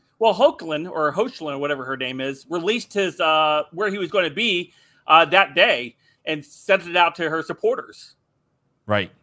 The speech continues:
Speaker 1: You know, and I know that they already released, you know, he releases a, a schedule where he's gonna be as well, but, you know, most of her supporters aren't looking for,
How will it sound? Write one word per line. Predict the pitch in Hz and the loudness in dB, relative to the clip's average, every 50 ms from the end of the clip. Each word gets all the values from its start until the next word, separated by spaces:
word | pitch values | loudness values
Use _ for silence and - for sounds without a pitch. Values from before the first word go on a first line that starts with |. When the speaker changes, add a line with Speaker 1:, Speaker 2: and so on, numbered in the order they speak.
| _ | _
Speaker 1:
You | - 220 | -4 -2
know, | 240 254 | 0 0
and | 254 254 254 240 | 0 0 2 4
I | 247 240 233 | 4 4 4
know | 233 240 233 233 226 | 6 4 4 4 4
that | 196 190 175 160 160 - _ _ _ _ _ | 4 4 2 2 2 0 _ _ _ _ _
they | - 190 196 180 - - | 0 0 0 0 0 0
already | - 202 226 220 208 190 170 | 2 2 4 4 2 0 -2
released, | 151 156 170 160 180 180 170 - | -2 -4 -4 -4 -4 -4 -6 -6
you | 185 160 | -6 -4
know, | 156 151 | -2 -2
he | 156 196 208 | -2 -4 -6
releases | 190 202 175 175 160 - 165 143 147 | -4 -4 -4 -4 -4 -6 -6 -4 -2
a, | 147 147 147 - - | -2 -2 -2 -2 -2
a | 151 147 | -2 -2
schedule | 139 - - 180 160 151 151 | -2 -2 -2 -2 -2 -2 -6
where | 139 143 143 | -8 -8 -6
he's | 151 147 143 | -8 -6 -4
gonna | 151 143 135 127 | -4 -4 -4 -4
be | 127 147 143 | -8 -8 -8
as | 135 131 - | -8 -6 -2
well, | 220 247 214 160 | 2 2 2 2
but, | 135 - 147 143 - _ _ _ _ _ _ _ _ _ _ _ _ | 2 0 -2 -2 -2 _ _ _ _ _ _ _ _ _ _ _ _
you | - | -6
know, | 175 147 143 143 _ _ _ _ _ _ _ | -4 -4 -4 -4 _ _ _ _ _ _ _
most | 165 160 202 208 202 | -2 0 0 0 0
of | 190 170 | -2 -6
her | 165 | -6
supporters | 156 - _ - 214 220 196 160 143 | -8 -10 _ -2 0 0 0 -2 -2
aren't | - 165 175 180 165 160 | 0 0 0 0 0 -4
looking | 170 165 165 156 | -4 -4 -4 -6
for, | 139 - 160 151 | -6 -6 -6 -6